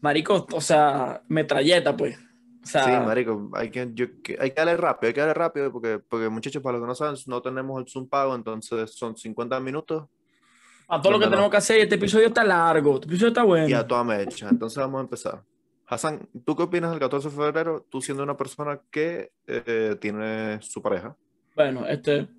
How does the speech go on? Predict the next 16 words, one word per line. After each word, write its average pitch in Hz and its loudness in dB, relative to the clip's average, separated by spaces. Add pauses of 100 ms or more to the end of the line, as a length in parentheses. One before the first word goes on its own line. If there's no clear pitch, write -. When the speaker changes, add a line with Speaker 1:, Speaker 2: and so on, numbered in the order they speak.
(440)
Speaker 2:
Saludos, 104 2
Ina. 104 -6 (4000)
Speaker 1:
Yo 170 2
creo 202 4
que 147 2 (2000)
el 147 -6
catorce 202 4
de 220 4
febrero 226 4
está 196 2
bien 196 2 (840)
hasta 151 0
que 156 2
es 160 -4
demasiado 151 2
mercadeable. 135 -4